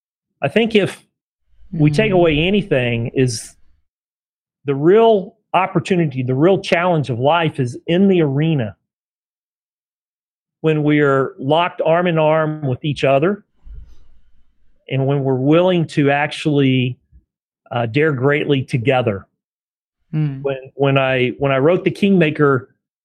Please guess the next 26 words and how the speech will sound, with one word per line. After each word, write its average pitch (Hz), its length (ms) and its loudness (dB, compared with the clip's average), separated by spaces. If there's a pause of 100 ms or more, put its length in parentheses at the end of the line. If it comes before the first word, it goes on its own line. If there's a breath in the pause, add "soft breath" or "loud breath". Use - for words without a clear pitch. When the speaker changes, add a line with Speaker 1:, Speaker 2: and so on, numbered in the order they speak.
(520)
Speaker 1:
I 143 80 -2
studied 185 460 2
about 143 320 0
every 180 720 0 (680)
ancient 175 440 -2
king 170 300 0
I 139 80 0
could 135 180 -4
come 151 180 -2
in 123 80 -2
contact 156 520 -2
with, 123 240 0
and 127 100 -2
I 123 60 -2
came 175 180 -2
across 170 360 0
a 135 60 0
three 160 220 -2
thousand 165 360 0
year 147 140 0
old 117 180 -2
diary 127 580 -2 (760)
Speaker 2:
Mm. 143 260 -6
Speaker 1:
of 131 260 -14
a 120 40 -12
king 131 640 -4